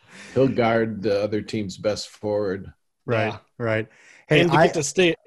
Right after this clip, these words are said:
Speaker 3: stay in town with his brother, too. That's,
Speaker 1: Yeah.
Speaker 3: that's nice. It's
Speaker 2: Yeah. Yeah, Markieff, tho-, <laughs> those two, you know, they're so close.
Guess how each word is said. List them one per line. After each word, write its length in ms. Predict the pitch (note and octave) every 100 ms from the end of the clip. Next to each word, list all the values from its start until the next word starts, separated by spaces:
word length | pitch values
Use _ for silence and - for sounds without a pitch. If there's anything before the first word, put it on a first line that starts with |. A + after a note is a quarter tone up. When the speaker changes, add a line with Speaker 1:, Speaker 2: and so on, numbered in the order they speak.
| -
Speaker 3:
stay 240 | - F3
in 80 | C#3+
town 180 | E3 D#3+
with 100 | C#3
his 120 | B2+
brother, 360 | A2+ D3+ D#3 A#2+
too. 280 | - D3+ C3
That's, 200 | B2 C3+
Speaker 1:
Yeah. 140 | B2+
Speaker 3:
that's 240 | C3+ C#3+
nice. 240 | A#2+ B2 A#2
It's 260 | A#2 - -
Speaker 2:
Yeah. 580 | F#3 A3+ G3+ B2 A2+ - _ _ _ _ _ _ _ _ -
Yeah, 160 | E3+
Markieff, 840 | D#3+ D3 C#3 C#3 D3+ E3+ - - - _ _ _ - - -
tho-, 160 | C#3 A2 - E3+
<laughs> 260 | F3 C#3 -
those 260 | C3 C#3+
two, 340 | - D3+ B2+ A#2+
you 140 | A#2+ B2
know, 360 | A#2+ A2+ G#2+
they're 180 | G#2 A2
so 260 | G#2+ B2 A#2
close. 720 | - A2+ A#2+ A#2 G#2 - -